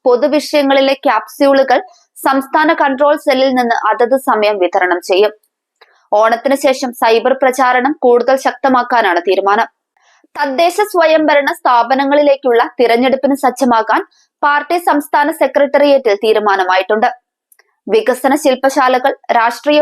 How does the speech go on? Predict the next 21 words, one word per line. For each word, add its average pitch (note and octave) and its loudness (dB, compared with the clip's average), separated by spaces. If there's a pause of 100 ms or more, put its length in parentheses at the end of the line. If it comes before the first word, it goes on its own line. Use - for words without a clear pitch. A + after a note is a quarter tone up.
പൊതുയോഗങ്ങൾ, C4+ 0 (400)
കുടുംബയോഗങ്ങൾ D4+ 2
എന്നിവ C#4 -4 (100)
സംഘടിപ്പിച്ച് C4 0 (200)
തെരഞ്ഞെടുപ്പ് B3 0
ഒരുക്കങ്ങളിലേക്ക് C4 0
കടക്കാനാണ് A#3 0
തീരുമാനം. A#3 0 (1080)
തദ്ദേശ D4+ -2 (140)
തെരഞ്ഞെടുപ്പിൽ E4+ 0 (140)
മികച്ച D4 0 (120)
വിജയം D#4 -2
നേടേണ്ടത് C4 0 (140)
അനിവാര്യമാണെന്ന് B3 0 (100)
സി A#3 0 (120)
പി C4 2
എം B3+ -2 (100)
സെക്രട്ടേറിയറ്റ് A#3 0
വിലയിരുത്തി. F3+ 0 (540)
ശില്പശാലകളും B3+ 0
പൊതുപരിപാടികളുമായി B3+ 0